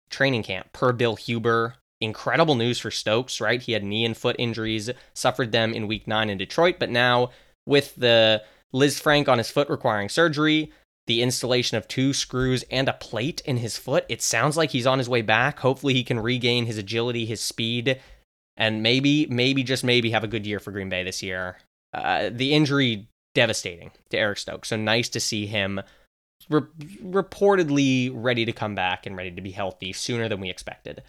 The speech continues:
Some sadder injury news. Tarvarius Moore and Tariq Carpenter were both placed on the non-football injury list. Both of these guys are special teams aces, right?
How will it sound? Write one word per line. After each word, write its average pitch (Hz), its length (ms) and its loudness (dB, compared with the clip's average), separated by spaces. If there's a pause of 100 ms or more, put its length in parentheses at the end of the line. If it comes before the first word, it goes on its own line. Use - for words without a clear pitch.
(380)
Some - 140 -6
sadder 165 400 4
injury 113 220 -2
news. 92 340 -14 (1300)
Tarvarius 127 400 0
Moore 123 180 2
and 113 120 0
Tariq 113 240 -6
Carpenter 104 400 -4
were 101 80 -4
both 101 280 -6
placed - 440 -10 (640)
on 123 140 2
the 117 80 2
non-football 98 540 -2
injury 92 300 -8
list. 90 360 -6 (720)
Both 165 160 8
of 156 60 -4
these 156 160 2
guys 139 260 4
are 123 60 0
special 123 320 -2
teams 113 240 -2
aces, 110 320 -2
right? 107 280 -2